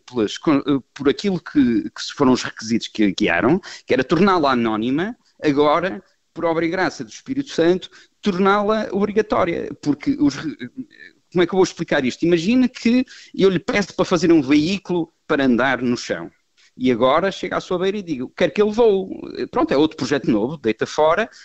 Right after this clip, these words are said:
e faz outro, outro projeto, outro projeto novo. Portanto, esta é a app com os requisitos, eh, que tinha, que era manter anónimo, foi, levou a opções tecnológicas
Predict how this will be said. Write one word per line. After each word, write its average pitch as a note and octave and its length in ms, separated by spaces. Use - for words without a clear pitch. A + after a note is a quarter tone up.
e D#3+ 80
faz E3+ 280
outro, F3 360
outro F#3 300
projeto, F#3+ 560
outro - 240
projeto G3+ 400
novo. G#3 340
Portanto, - 360
esta F3 240
é C#3 80
a G#2 100
app - 180
com D3 160
os C3 80
requisitos, C#3 920
eh, A2+ 300
que - 160
tinha, B2+ 400
que - 140
era G2+ 240
manter C3+ 400
anónimo, A2 640
foi, D#3+ 240
levou D3 640
a B2 100
opções A#2+ 540
tecnológicas A2 880